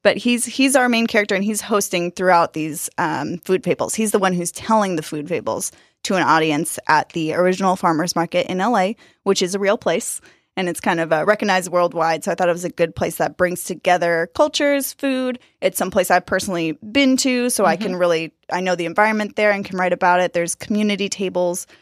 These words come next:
Speaker 1: where people can sit and eat together, and that's where Dimitri is gonna tell these stories, um, and bringing together, people together over food and his stories. But then all of the food fables he tells, each individual story, uh, is based off of real historical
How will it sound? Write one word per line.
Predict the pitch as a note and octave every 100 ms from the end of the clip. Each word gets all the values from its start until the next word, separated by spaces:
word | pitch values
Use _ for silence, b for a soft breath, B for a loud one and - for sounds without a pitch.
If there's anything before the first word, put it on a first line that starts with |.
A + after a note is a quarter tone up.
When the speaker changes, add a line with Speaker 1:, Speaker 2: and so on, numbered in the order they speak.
| b -
Speaker 1:
where | F#3+
people | A3 F#3
can | E3+ F3 F3
sit | - F3+ E3+
and | E3 E3
eat | E3 -
together, | F3 D#3+ D#3+ D#3
and | D#3 D#3+
that's | D3 -
where | D#3+ D#3 F3 b b b
Dimitri | G3 G3 - F#3
is | -
gonna | F#3 F#3
tell | F#3 E3+
these | F3 F3
stories, | - - - - F#3+ - B B B
um, | E3+ D#3+ D#3
and | F#3+
bringing | G#3+ A3 F#3+
together, | A#3 F#3 F3+ -
people | B3+ F#3+
together | - G3 F3 E3
over | D3+ D#3 - C#3 E3+
food | - - D#3+ - -
and | D#3+
his | D#3+ -
stories. | - - - G3 -
But | F#3+
then | G3 F#3+ -
all | C#4 D#4
of | B3
the | A#3
food | D#4+ F#4+
fables | B3+ F3 E3+
he | - F3+
tells, | - E3 D#3 E3 -
each | A3+ G#3+
individual | A3 G3 F#3+ F3+ F#3
story, | F#3+ - G3+ G#3+ A#3+ - b b b -
uh, | F#3 -
is | G#3+ G#3
based | F#3+ E3+ - -
off | E3+ -
of | E3 E3+ E3 -
real | F#3 F3+
historical | F#3 F#3 F3 D#3 - C#3+ D#3